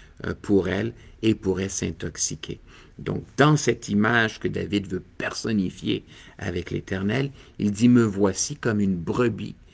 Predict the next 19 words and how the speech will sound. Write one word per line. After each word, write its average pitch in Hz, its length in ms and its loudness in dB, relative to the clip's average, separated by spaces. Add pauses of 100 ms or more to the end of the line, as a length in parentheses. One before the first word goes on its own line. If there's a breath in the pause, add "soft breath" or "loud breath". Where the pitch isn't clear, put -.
(280 soft breath)
au 127 160 8
pied 120 400 0 (320 loud breath)
de 98 160 2
mon 90 240 0
berger. » 87 460 -4 (300 loud breath)
Donc, 95 200 -2
le 107 80 -2
premier 101 400 2
point, 135 220 0
c'est - 140 -4
que - 120 -6
David 90 500 -2 (460 loud breath)
accepte, - 720 -2 (540 loud breath)
euh, 98 140 -2 (420)
en 147 140 8
raison 113 320 4
de 101 80 0
sa 95 180 -4
foi, 123 300 -6